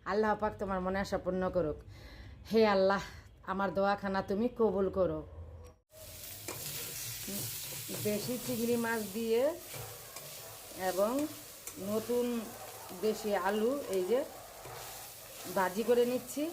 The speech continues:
কারণ হচ্ছে আমি কিন্তু আপুরা, আহ,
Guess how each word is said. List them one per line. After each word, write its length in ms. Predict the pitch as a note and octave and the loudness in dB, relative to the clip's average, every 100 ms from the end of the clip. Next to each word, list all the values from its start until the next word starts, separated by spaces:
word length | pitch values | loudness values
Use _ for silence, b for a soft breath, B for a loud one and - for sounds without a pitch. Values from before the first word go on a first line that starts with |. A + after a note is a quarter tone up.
| - | -2
কারণ 320 | A3+ G3+ G#3 G#3 | 0 2 2 0
হচ্ছে 540 | G#3+ G#3+ - B3 A#3+ A#3+ G#3+ - - B B B | -2 -4 -2 2 4 2 -2 -12 -14 B B B
আমি 200 | G3+ A#3 A#3 | -2 -2 0
কিন্তু 320 | B3+ A#3+ B3 A3+ A3 G#3+ G#3+ G3 | -2 4 6 8 6 4 0 -2
আপুরা, 300 | G#3 G#3+ G3+ | 0 2 2
আহ, 680 | C#4 - - F3 F3+ F3+ | 0 -6 -10 -6 -2 -2